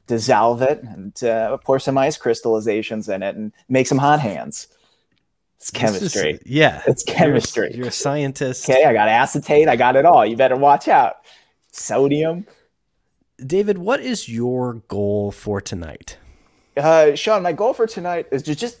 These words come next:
Speaker 1: have no idea where we're going. I think that's my <laughs> goal with every live show, to be as
Speaker 2: <laughs> Achieved.
Speaker 1: unprepared as possible. <laughs>
Speaker 2: Chika. <laughs>
Speaker 1: Got it.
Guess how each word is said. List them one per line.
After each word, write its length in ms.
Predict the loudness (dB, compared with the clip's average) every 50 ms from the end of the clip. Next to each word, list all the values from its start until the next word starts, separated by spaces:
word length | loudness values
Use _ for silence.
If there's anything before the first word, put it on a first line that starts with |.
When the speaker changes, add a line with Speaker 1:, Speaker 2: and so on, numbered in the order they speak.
| _ -16
Speaker 1:
have 300 | -4 -2 -2 -2 -2 -2
no 240 | -4 -2 0 2
idea 280 | 2 2 4 4 4 6
where 180 | 6 4 2 2
we're 100 | 0 -2
going. 460 | -2 0 -2 -2 -2 -6 -10 -14 -18 _ _ _ _ _ _ _ _ -8
I 80 | -4
think 160 | -2 0 2
that's 180 | 2 2 2 4
my 360 | 2 2 2 4 2 0 2 2
<laughs> 120 | 0 2
goal 180 | 4 4 4 4
with 100 | 2 2
every 320 | 2 2 4 4 2 2
live 300 | 2 0 -2 -2 -2 -4
show, 120 | -4 -4
to 320 | -4 -4 -8 -6 0 0 2
be 200 | 2 4 2 4
as 160 | 4 4 2
Speaker 2:
<laughs> 100 | 2 0
Achieved. 280 | 0 -2 -2 -2 -2 -2 -2 0 0
Speaker 1:
unprepared 240 | 0 0 0 0 -2 -2
as 80 | -6 -6
possible. 480 | -2 -2 0 0 -2 -4 -4 -6 -8 -2
<laughs> 240 | 0 -2 0 0 -2
Speaker 2:
Chika. 1500 | 0 0 0 0 0 -4 0 2 2 2 2 0 -6 -10 -8 -8 -8 -4 -6 -8 -6 -6 -12 -12 -12 -16 -18 -18 -20 _
<laughs> 60 | -10
Speaker 1:
Got 240 | -4 2 2 2 2
it. 180 | 2 -6 -8 -18